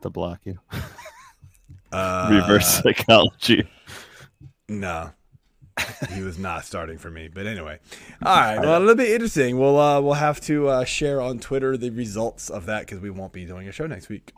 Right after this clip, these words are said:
Speaker 2: But, um, let's jump into our rankings review and rip through this.
Speaker 1: All right. Uh, get back to the right
Speaker 2: Do it.
Speaker 1: piddly diddly page here.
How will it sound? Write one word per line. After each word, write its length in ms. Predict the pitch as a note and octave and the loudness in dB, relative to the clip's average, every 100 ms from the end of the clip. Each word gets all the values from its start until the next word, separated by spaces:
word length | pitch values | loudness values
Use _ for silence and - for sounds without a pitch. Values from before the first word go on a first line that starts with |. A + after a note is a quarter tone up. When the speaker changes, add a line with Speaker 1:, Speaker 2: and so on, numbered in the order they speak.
| - | -4
Speaker 2:
But, 140 | B2+ | 0
um, 260 | C3 B2+ A#2+ | 2 0 0
let's 160 | D#3+ | -2
jump 180 | D#3+ F3+ | 2 2
into 240 | F3+ E3+ D#3+ | 2 2 2
our 140 | C#3+ | 2
rankings 420 | B2 C#3 C#3+ C#3 | -2 -4 -4 -4
review 380 | C3 G#2 B2+ E3+ | -4 -4 -2 -2
and 180 | B2+ G2+ | -2 -4
rip 160 | A2+ | -8
through 280 | - - C#3 | -8 -8 -6
this. 400 | C#3 C#3 - - _ _ _ _ _ _ | -4 -6 -10 -20 _ _ _ _ _ _
Speaker 1:
All 140 | G#2 G2 | -8 -4
right. 300 | F#2+ A#2+ - _ _ _ _ - | -4 -4 -8 _ _ _ _ -20
Uh, 260 | G#2 D2+ C2 - C#2+ | -16 -14 -16 -18 -20
get 160 | - - | -20 -20
back 200 | D#2 - | -20 -20
to 100 | E2+ | -20
the 120 | C#2+ | -18
right 320 | G#2 G#2 D2 - E2+ D#2+ | -12 -10 -12 -14 -18 -8
Speaker 2:
Do 180 | A2 B2+ | -4 -4
it. 60 | - - - - - _ _ _ | -8 -20 -20 -20 -20 _ _ _
Speaker 1:
piddly 320 | A#2 G2+ F2+ | -16 -14 -12
diddly 280 | G#2+ G2 G2+ | -10 -12 -12
page 400 | - D3+ A2+ G#2 | -8 -6 -6 -8
here. 340 | C3+ D3 E3+ | -6 -6 -6